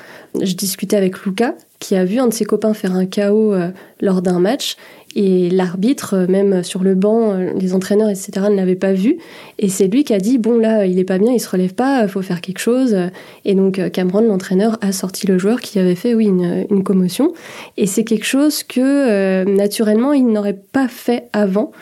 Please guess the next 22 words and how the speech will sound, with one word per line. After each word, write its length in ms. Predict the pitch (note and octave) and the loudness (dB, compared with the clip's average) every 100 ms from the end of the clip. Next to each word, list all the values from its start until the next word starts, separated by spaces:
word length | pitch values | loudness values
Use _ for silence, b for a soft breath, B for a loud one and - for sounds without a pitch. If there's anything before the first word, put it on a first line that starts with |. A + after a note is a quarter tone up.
| B B - | B B -2
Ils 140 | G3+ | 0
auraient 140 | F#3 F#3+ | 2 2
plutôt 300 | A#3+ A#3 A#3+ | 0 0 2
dit 160 | A3 | 2
aux 80 | A#3+ | 2
copains, « 400 | G#3+ G3+ C4 C4+ | 0 0 0 2
Allez, 280 | G#3+ F#3+ G#3+ | 2 2 0
t'as 140 | G3 | 0
rien, 300 | F#3 A3 B3 | 0 0 0
relève-toi, 420 | G3+ F#3+ F#3+ G#3+ A#3 | 0 0 0 -2 -4
c'est 140 | A3 | -2
pas 120 | G3 | -4
grave, 240 | F#3+ F3 - | -2 -4 -6
quoi. » 140 | - B B B B | -12 B B B B
Donc 120 | D#4+ D4+ | 0 0
ça 200 | C#4 C#4 | -2 0
commence 340 | C#4 C#4 C4+ | 2 2 2
à 60 | A#3+ | 0
évoluer. 420 | A3 A#3+ C4 A3+ | 2 2 2 0
Ils 60 | |
comprennent 560 | G#3 A3+ A3+ C#4 D4 C4 | 2 0 0 0 0 0
que 320 | - A#3+ C#4 | 0 0 0